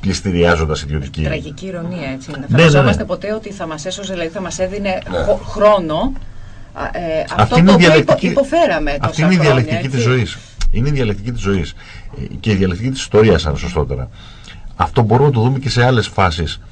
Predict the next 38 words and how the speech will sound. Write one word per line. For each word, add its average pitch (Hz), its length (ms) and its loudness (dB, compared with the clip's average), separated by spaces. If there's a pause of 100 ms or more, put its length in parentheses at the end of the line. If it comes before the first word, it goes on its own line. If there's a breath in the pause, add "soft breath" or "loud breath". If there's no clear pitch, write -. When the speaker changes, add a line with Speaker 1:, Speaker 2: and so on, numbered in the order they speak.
(260 soft breath)
Speaker 1:
άλλων 117 440 6
ιστορικών 80 560 0
περιόδων, 71 680 -2
πώς 87 180 0
λειτουργήσε 76 480 0
αυτό 71 100 -8
το 80 80 -4
πράγμα, 73 240 -2
όχι 123 120 0
μόνο 107 120 0
στην 80 120 -4
Ελλάδα, 80 240 0
παγκοσμία. 80 460 -4 (540 loud breath)
Έχουμε 156 380 4
αυτό 120 140 2
το, 113 360 0 (180 loud breath)
οπότε 175 360 -2
τι 170 60 0
σου - 120 -4
λένε 90 220 2
τώρα; 64 300 -6 (340)
Speaker 2:
Μμμ. 151 320 -14 (560 loud breath)
Speaker 1:
Εάν 92 360 6
εγώ 165 180 2
προχωρήσω, 95 640 2
κοίταξε, 82 440 -4
αυτή 82 160 -2
τη 143 100 -4
στιγμή 73 540 -2 (640 loud breath)
ολόκληρος 110 520 4
ο 98 60 4
δημόσιος 85 400 2
τομέας 71 560 -2
έχει 151 320 -2
μια 120 300 4
άτυπη 143 440 0
λευκή 120 300 -2
απεργία. 120 480 -2